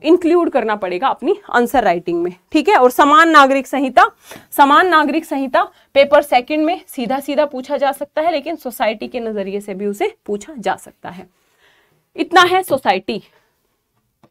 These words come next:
मैं फिर से आपको बता दूं, सोसाइटी वाला जो पूरा पार्ट है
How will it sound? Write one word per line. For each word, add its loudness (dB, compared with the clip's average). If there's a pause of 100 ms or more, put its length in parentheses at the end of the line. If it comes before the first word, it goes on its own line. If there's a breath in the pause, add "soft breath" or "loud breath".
(220)
मैं 0
फिर 0
से 0
आपको 4
बता 4
दूं, 2 (400 soft breath)
सोसाइटी 4
वाला 6
जो -2
पूरा 0
पार्ट 4
है -8